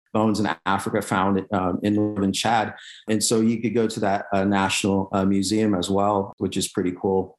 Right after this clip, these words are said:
Um, but then we'd go down south. I think that's, that is my favorite part of Chad. That's where I'm from.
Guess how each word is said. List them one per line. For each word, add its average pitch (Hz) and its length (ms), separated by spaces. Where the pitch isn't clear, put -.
Um, 127 240
but 131 100
then 160 160
we'd 143 160
go 147 140
down 147 200
south. 139 380
I 113 100
think 123 200
that's, 120 340
that 127 260
is 120 280
my 120 100
favorite 120 340
part 110 280
of 107 100
Chad. 113 320
That's 101 220
where 110 100
I'm 98 120
from. 120 500